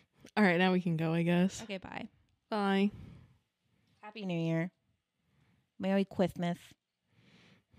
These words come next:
Speaker 2: Happy Kwanzaa.
Speaker 1: Keep fighting.
Speaker 2: Happy Hanukkah.
Speaker 1: Keep fighting. Keep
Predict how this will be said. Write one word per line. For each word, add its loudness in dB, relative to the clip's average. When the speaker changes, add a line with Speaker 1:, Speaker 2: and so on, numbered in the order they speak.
Speaker 2:
Happy -12
Kwanzaa. -2
Speaker 1:
Keep -6
fighting. 2
Speaker 2:
Happy -12
Hanukkah. -8
Speaker 1:
Keep -6
fighting. 0
Keep -2